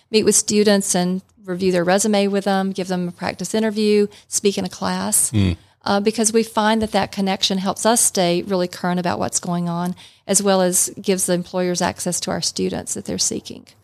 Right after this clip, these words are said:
Speaker 2: Yeah.
Speaker 1: So it's a win-win for everybody to do that. And even with the layoffs that are taking place, there's still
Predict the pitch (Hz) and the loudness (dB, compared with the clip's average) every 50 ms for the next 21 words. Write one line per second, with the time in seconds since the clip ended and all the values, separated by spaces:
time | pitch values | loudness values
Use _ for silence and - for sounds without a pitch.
0 | _ _ _ - 98 95 104 104 101 - 190 - 202 190 196 196 185 185 180 175 | _ _ _ 0 2 4 4 4 4 4 4 2 2 4 4 2 2 2 0 0
1 | 170 175 180 185 - _ _ _ _ - 185 175 175 180 185 175 - 180 180 185 | -2 -2 -4 -6 -8 _ _ _ _ -6 -2 -2 -2 -2 -2 -4 -4 -4 -4 -4
2 | 185 - 202 208 196 170 214 220 220 220 220 220 214 214 202 196 190 196 190 180 | -4 -4 -2 0 0 0 2 2 2 2 2 2 2 2 2 0 2 0 0 2
3 | 180 185 190 190 196 208 - - 226 226 226 226 220 220 226 220 220 - 220 220 | 4 4 4 4 2 2 0 -2 -4 -4 -2 -4 -4 -2 -2 -4 -2 -2 -2 0
4 | 226 214 - - - - - - - - 214 196 - - - 214 208 202 190 185 | 0 0 -2 -4 -6 -18 -20 -12 -4 -2 0 0 0 0 0 2 2 4 2 2
5 | 185 - | 0 -4